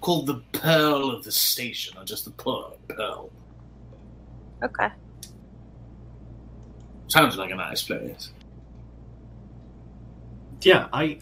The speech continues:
Speaker 3: I think, I think the next couple days we spend better understanding the, all of the situations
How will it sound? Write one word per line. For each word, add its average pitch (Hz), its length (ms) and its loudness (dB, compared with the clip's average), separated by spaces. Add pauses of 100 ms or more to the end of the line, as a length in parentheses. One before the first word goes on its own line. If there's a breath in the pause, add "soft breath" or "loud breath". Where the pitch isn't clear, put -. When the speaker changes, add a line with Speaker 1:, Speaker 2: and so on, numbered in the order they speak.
Speaker 3:
I 151 60 0
think, 220 440 0 (1080)
I 131 100 4
think 208 200 6
the 180 60 2
next 156 220 0
couple 139 220 -4
days 165 540 0 (920)
we 120 160 0
spend 139 600 2
better 139 220 2
understanding 120 840 0 (800)
the, 87 280 -6 (2500)
all 175 200 12
of 147 100 8
the 135 60 2
situations 101 1000 -2